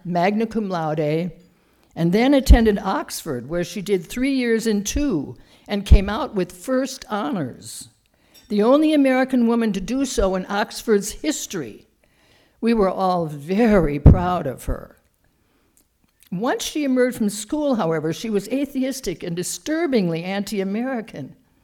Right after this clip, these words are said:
And when my high school nuns heard I was following mother and sister to the U of M, they said I'd come out an atheist and a communist.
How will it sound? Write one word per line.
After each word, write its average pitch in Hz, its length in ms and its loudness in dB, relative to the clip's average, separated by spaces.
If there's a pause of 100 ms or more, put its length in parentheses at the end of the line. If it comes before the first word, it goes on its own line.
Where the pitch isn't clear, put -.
(420)
And 208 160 4
when 277 140 8
my 247 160 2
high 285 220 0
school 247 280 -2
nuns 208 440 0
heard 190 180 -2
I 254 100 -6
was 214 180 -2
following 208 460 -2
mother 208 240 -2
and 175 160 -4
sister 254 360 -8
to 170 120 -2
the 180 140 -4
U 220 180 -2
of 170 100 -2
M, 170 440 -4 (500)
they 214 160 2
said 254 260 2
I'd 214 220 0
come 202 160 0
out 233 220 0
an 185 100 -2
atheist 262 560 -2
and 202 80 -2
a 190 60 -2
communist. 185 880 -6